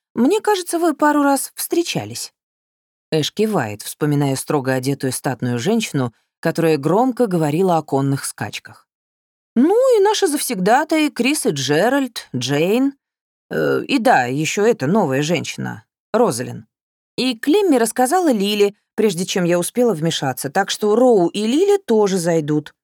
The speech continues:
У Стива, к счастью, какой-то заказ с его кейтерингом". Элизабет подходит к столу и начинает расставлять маленькие нежные букетики. "Сразу после ярмарки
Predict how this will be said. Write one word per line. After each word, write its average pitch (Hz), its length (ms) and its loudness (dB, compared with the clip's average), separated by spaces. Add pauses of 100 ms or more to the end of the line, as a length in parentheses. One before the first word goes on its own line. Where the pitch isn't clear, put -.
(340)
У 185 120 0
Стива, 262 320 0
к - 80 -8
счастью, 175 360 -2
какой-то 156 400 -2
заказ 156 480 -2
с - 100 -8
его 151 320 0
кейтерингом". 117 840 -4 (840)
Элизабет 156 500 -2
подходит 135 460 -4
к - 60 -14
столу 170 420 -2 (400)
и 170 80 -2
начинает 247 500 0
расставлять 180 600 -4 (260)
маленькие 185 520 0
нежные 147 480 0
букетики. 127 640 -12 (640)
"Сразу 202 380 0
после 220 280 -2
ярмарки 254 580 0